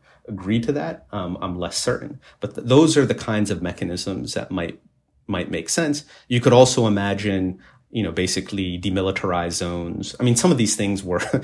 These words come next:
<laughs> uh, the, you know, now we're repeating history. Some of these things were, uh, were, uh, deployed in the context of the, the Eritrea-Ethiopia peace settlement back in, in, in two thousand.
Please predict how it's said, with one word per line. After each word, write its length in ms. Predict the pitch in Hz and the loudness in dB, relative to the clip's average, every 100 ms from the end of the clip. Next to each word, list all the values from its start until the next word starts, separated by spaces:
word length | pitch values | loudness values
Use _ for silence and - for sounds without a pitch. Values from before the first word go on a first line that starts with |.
| - - | -6 -16
<laughs> 160 | - - | -12 -2
uh, 140 | 104 | -2
the, 200 | 95 - | -2 -2
you 140 | 123 110 | 0 2
know, 180 | 87 | 0
now 280 | 92 110 104 | -2 0 2
we're 100 | 104 | 2
repeating 400 | 98 104 104 98 | 0 -2 -2 -4
history. 380 | 90 107 - 92 | -4 -6 -6 -4
Some 180 | - 113 | 0 0
of 80 | 101 | 2
these 220 | 95 - | -2 -4
things 280 | 92 87 87 | -8 -8 -8
were, 480 | 87 85 85 - - | -6 -4 -6 -8 -10
uh, 380 | 92 85 85 - - | -8 -6 -6 -8 -10
were, 680 | 95 90 82 82 82 - - | -8 -6 -6 -6 -6 -10 -10
uh, 220 | 98 90 | -10 -10
deployed 480 | 90 - - 104 90 | -10 -10 -4 -2 -2
in 100 | 87 | -4
the 60 | 85 | -8
context 560 | - 85 85 90 - | -8 -8 -8 -10 -8
of 100 | 85 | -10
the, 240 | 87 80 82 | -8 -8 -8
the 200 | 98 92 | -8 -4
Eritrea-Ethiopia 1200 | 98 110 101 98 - 90 - 87 82 85 82 82 _ | -4 -4 -4 -4 -6 -8 -6 -6 -6 -6 -6 -8 _
peace 240 | - 147 - | -4 0 0
settlement 480 | 90 - - - - _ | -2 -4 -8 -10 -16 _
back 300 | 101 87 87 | -6 -6 -6
in, 180 | 90 87 | -6 -8
in, 260 | - 92 87 - | -8 -8 -8 -10
in 180 | 101 85 | -10 -10
two 160 | - 87 | -10 -8
thousand. 680 | 107 92 95 - - 67 | -2 -2 -2 -4 -8 -8